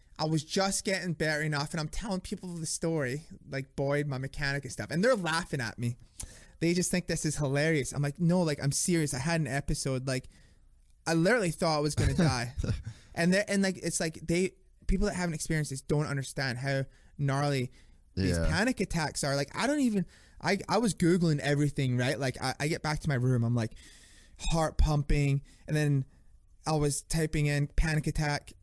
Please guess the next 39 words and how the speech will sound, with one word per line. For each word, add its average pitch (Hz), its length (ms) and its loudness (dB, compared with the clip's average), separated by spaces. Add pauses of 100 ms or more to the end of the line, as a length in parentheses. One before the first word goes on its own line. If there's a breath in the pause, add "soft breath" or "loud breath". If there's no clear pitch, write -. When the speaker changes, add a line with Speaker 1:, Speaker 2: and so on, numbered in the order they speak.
Speaker 1:
symptoms. 156 560 2
I - 80 -4
thought 190 200 2
it 180 40 2
was 180 120 2
an 165 80 2
anxiety 180 460 2
attack. 139 340 0
It - 100 -14
could 196 140 2
have 170 60 -2
been 156 160 0
both, 160 460 2 (520 soft breath)
but 151 280 0 (140)
I'm 156 160 2
Googling 180 420 4
it, - 20 2
and 165 100 2
Speaker 2:
Yeah. 98 80 2
Speaker 1:
all 175 160 4
the 180 100 4
symptoms 165 500 2
is 143 80 -2
what 143 160 2
I 135 80 0
was 143 140 0
having. 131 340 -2
Like, 117 160 -4
trembling 170 500 4
like 160 180 0
a 180 40 2
leaf, 147 340 2
sw-, - 360 -2
hands 165 380 -2
were 160 80 2
sweaty, 143 640 0 (500 loud breath)
um, 131 500 0 (340)
fucking 139 440 -4
just - 320 -8